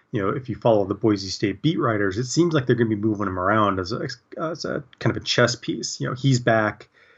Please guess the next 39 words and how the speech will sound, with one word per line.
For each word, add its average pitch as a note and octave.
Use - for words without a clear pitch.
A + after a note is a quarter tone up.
uh, -
Sam G2+
Whitney's A#2
back, G#2+
Scott G2+
Matlock's G2
back, G2
Scale F#2+
Gahion G2
is F#2
back. G2
So C3
there F#3+
are G3+
some D3
familiar C3+
names B2
who've, G#2
who've A2
put C3
up A#2
some A2
production G#2
in G2
the F#2
past A2+
or G2+
been F#2+
part A2
of G2
this G2
rotation G#2
in F#2
the F2+
past. A2
So A#2
it's C3
not C#3
like, B2+